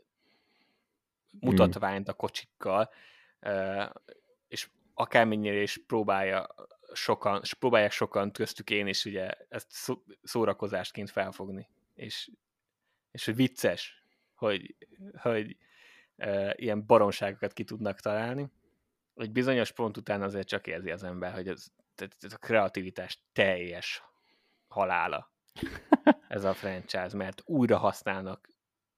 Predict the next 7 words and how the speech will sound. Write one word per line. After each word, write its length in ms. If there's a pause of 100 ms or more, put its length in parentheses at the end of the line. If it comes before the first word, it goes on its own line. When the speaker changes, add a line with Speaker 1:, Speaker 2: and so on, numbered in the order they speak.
(120)
Speaker 2:
cselekményeket, 920 (680)
csak 340 (640)
egy 100
másik 360
személlyel. 600 (800)
Speaker 1:
Igen. 200
Speaker 2:
Nekem 320